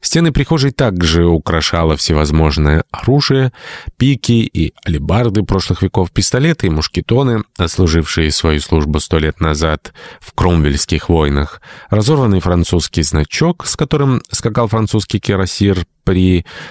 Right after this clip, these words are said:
Мальплаке, и два тяжёлых обоюдоострых шотландских меча, которые, побывав у самого Дерби, были брошены на роковом Кулоденском поле.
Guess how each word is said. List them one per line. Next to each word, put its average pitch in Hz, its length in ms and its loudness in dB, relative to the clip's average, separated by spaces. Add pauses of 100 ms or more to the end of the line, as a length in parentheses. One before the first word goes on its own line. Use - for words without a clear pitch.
(220)
Мальплаке, 87 1300 2 (140)
и 117 80 0
два 156 180 2
тяжёлых 127 680 0 (180)
обоюдоострых 82 920 0
шотландских 82 680 -2
меча, 85 480 0
которые, 80 380 0
побывав 78 560 -2 (100)
у 80 220 2
самого 73 500 0
Дерби, 82 560 0 (400)
были 80 160 0
брошены 80 480 2
на 76 160 2
роковом 85 760 2
Кулоденском 101 1000 0
поле. 80 380 -2